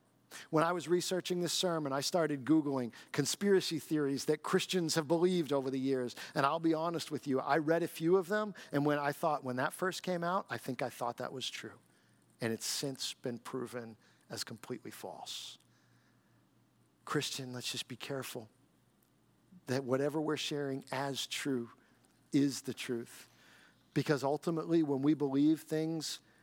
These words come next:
that are not true, it causes us to act in ways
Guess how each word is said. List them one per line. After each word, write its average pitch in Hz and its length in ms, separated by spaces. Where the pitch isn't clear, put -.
that 131 100
are 127 80
not 135 380
true, 156 520
it 135 140
causes 139 460
us 135 160
to - 240
act 131 320
in 120 120
ways 127 580